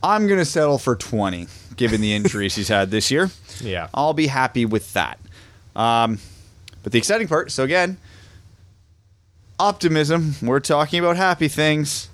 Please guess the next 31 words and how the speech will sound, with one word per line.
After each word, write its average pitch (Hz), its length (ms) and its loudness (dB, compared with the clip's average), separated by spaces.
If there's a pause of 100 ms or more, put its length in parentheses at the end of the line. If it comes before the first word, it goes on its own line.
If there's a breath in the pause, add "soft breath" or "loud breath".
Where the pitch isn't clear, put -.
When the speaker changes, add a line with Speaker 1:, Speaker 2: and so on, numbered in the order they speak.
(120)
Speaker 1:
Red 160 220 2
Wings 180 300 2
won, 202 400 0 (260 soft breath)
but 123 160 0
the 139 100 0
exciting 165 340 0
part 175 180 0
in 139 60 -6
the 170 60 -6
third 170 260 0
period 185 300 2
is 147 160 2
we 151 140 2
got 165 180 2
to 160 80 -4
see 170 160 0
a 165 60 2
full 170 220 0
period 165 460 0 (220 loud breath)
of 143 140 0
a 165 40 0
line 165 460 2 (220 loud breath)
that 127 160 0
featured 156 540 0 (460 soft breath)
Andreas 135 420 2
Athanasiou, 175 760 0 (460)
Dylan 147 340 2
Larkin, 180 440 0 (260 loud breath)
and 110 140 2
Anthony 139 400 2
Mantha 175 460 2